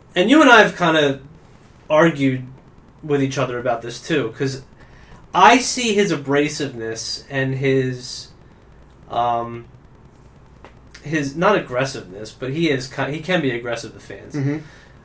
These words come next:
Speaker 1: Uh, not in a physical way, but, um, I see that, though, and I'm like, "You know what? I get that."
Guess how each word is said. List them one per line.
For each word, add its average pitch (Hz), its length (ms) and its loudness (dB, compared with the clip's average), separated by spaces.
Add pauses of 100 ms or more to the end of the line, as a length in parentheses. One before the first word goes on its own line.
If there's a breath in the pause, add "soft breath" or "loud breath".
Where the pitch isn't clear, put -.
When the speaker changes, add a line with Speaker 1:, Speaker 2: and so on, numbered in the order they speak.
Speaker 1:
Uh, 139 80 -6
not 196 180 4
in 151 60 -8
a 135 40 -6
physical 139 520 -2
way, - 320 -16
but, - 160 -14 (760 soft breath)
um, 104 420 -10 (1040)
I 180 220 2
see 226 400 -4
that, 120 260 -2
though, 127 200 -6
and 139 100 0
I'm 156 120 -2
like, 170 180 -4
"You 190 60 -2
know 196 100 2
what? 214 260 0 (120)
I 151 160 0
get 151 360 -4
that." - 220 -16